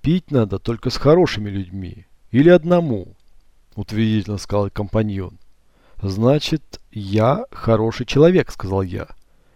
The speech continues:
И подтвердил это ещё раз. «Я хороший человек. С этим я согласен». Компаньон выпил ещё полстаканчика. Потом он взял бутылку с оставшейся наполовину водкой и выбросил её в кусты. «Что вы делаете?» икнул я.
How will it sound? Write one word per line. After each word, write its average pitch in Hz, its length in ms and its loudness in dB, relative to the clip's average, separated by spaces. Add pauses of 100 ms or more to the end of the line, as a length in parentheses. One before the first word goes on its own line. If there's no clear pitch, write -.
И 113 80 -6
подтвердил 104 600 0
это 120 240 -2
ещё 117 300 0
раз. - 300 -12 (220)
«Я 95 500 -2
хороший 101 500 -8
человек. - 640 -2 (600)
С - 140 -4
этим 101 200 0
я 101 80 -4
согласен». 131 600 -2 (840)
Компаньон 98 480 -4
выпил 101 340 -6
ещё 107 240 -8
полстаканчика. - 920 -8 (460)
Потом 120 260 0
он 117 180 -2
взял 107 220 2
бутылку 113 460 -4
с - 120 -8
оставшейся 107 560 -2
наполовину 107 520 0
водкой 113 560 -6 (120)
и 104 100 -2
выбросил 123 460 2
её 98 160 -2
в - 80 -12
кусты. - 540 -10 (500)
«Что - 260 -4
вы 127 140 2
делаете?» 139 720 2
икнул 95 340 -8
я. 95 240 -6